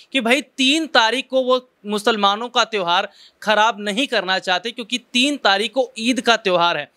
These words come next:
ऐसे में राज ठाकरे ने चार तारीख की तारीख दे दी है और उन्होंने कहा है कि चार तारीख को हिंदू त्योहा-, अ, जो है वो पूरी तरह से तैयार रहें। इसके साथ ही उन्होंने ये भी कहा है कि भाई अगर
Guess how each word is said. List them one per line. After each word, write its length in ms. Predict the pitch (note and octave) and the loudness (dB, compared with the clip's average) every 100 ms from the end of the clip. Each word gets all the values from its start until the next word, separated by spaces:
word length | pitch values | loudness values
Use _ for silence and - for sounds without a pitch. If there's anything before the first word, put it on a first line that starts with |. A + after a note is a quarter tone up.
| _ - - G3+ | _ -20 -4 2
ऐसे 300 | A#3+ B3 E4 | 2 2 2
में 220 | D#4+ D4+ | 2 0
राज 420 | E3+ G3 A#3+ C#4+ | 0 2 2 2
ठाकरे 440 | C#4+ A#3 A3 A#3+ B3 | -2 -2 0 0 -2
ने 200 | B3 B3+ - | -4 -6 -2
चार 260 | G#3+ A3 | 0 2
तारीख 380 | A#3+ G#3+ G3 A3 - | 0 0 0 -4 -10
की 80 | |
तारीख 360 | A3+ G3 F#3+ G#3 | 0 0 0 -4
दे 120 | F#3+ | -8
दी 120 | F3 | -4
है 200 | F#3+ G#3 - _ - | -4 -4 -6 _ 2
और 200 | A#3 C#4 | 2 2
उन्होंने 300 | B3+ C4 C4+ | 0 -2 -2
कहा 300 | B3+ A3+ A#3 | 0 0 0
है 120 | C4+ | -4
कि 120 | C#4 | -6
चार 380 | C#4 - A3+ C4 | -8 0 2 2
तारीख 400 | - G#3+ G#3+ C4 | 0 0 0 -4
को 180 | B3+ C4 | -6 -8
हिंदू 380 | G#3 G3 G#3 B3+ | -6 -8 -6 -6
त्योहा-, 460 | - - G3 F3+ F#3 | -8 2 2 4 2
अ, 180 | F#3 | 0
जो 160 | F#3 G#3+ | 0 0
है 260 | A3 G3 - _ G3+ | 0 0 -4 _ -4
वो 80 | |
पूरी 300 | G#3 A3 A#3 | -4 -2 -2
तरह 220 | B3+ A3+ A3+ | 0 0 2
से 160 | A#3+ | -2
तैयार 440 | A#3 F#3+ F#3 G3+ A3+ | -2 -2 2 0 2
रहें। 200 | G#3+ A#3 _ - - | -4 -6 _ -12 -2
इसके 260 | A3+ - | -2 0
साथ 240 | C4+ B3+ B3+ | 0 2 2
ही 120 | D4+ | 0
उन्होंने 300 | C#4+ C4 C4+ | -6 -2 -2
ये 180 | B3+ A#3 | 0 0
भी 120 | C#4 | -2
कहा 240 | - A3 | 0 2
है 140 | A3+ B3+ | 2 -2
कि 140 | C4+ | -6
भाई 180 | A3 B3 | -2 0
अगर 260 | B3+ C4 | 0 0